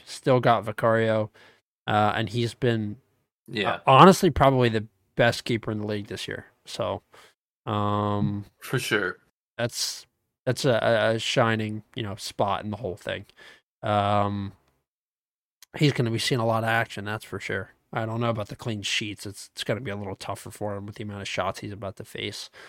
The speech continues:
Speaker 1: uh, with no six five, ninety pace, uh, <laughs> Mickey Van de Ven back there. That's gonna be a tough loss.
Speaker 2: All right.
Speaker 1: All
Speaker 2: Did you
Speaker 1: right.
Speaker 2: wanna jump into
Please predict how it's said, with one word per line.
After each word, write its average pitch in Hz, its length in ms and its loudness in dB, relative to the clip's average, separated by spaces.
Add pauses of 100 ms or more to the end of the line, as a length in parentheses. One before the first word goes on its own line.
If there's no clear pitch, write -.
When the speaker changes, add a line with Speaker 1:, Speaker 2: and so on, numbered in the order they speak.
(200)
Speaker 1:
uh, 104 240 -4
with 104 200 -10
no 107 300 2 (440)
six - 220 -6
five, 104 480 -2 (220)
ninety 107 340 -4
pace, - 460 -8 (480)
uh, 98 420 0
<laughs> 95 40 -10
Mickey 104 300 0
Van 117 360 8
de 110 80 -2
Ven 95 340 -8
back 101 280 -4
there. 101 220 -2
That's 104 340 -8 (240)
gonna 104 180 -6
be 95 140 -8
a 92 60 -8
tough - 380 -10
loss. - 320 -14 (760)
Speaker 2:
All - 100 -10
right. 113 200 -6 (200)
Speaker 1:
All 123 80 -6
Speaker 2:
Did - 40 2
you 131 60 6
Speaker 1:
right. 135 100 6
Speaker 2:
wanna 104 160 -2
jump 104 360 0
into 101 640 -2